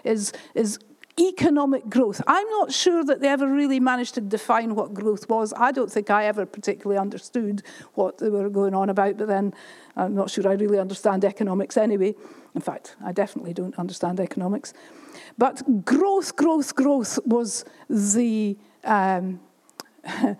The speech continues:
the theme, the aim, and how quickly that went wrong. Our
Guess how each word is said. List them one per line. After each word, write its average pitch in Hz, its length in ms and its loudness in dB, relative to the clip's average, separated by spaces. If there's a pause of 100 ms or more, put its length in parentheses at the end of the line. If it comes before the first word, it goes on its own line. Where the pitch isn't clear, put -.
(220)
the 208 100 0
theme, 233 760 0
the 208 300 0
aim, 220 560 2
and 226 380 2 (360)
how 320 440 2
quickly 233 1120 0 (1500)
that 196 520 -2 (520)
went 180 380 -2
wrong. 170 400 -8 (2250)
Our 233 380 2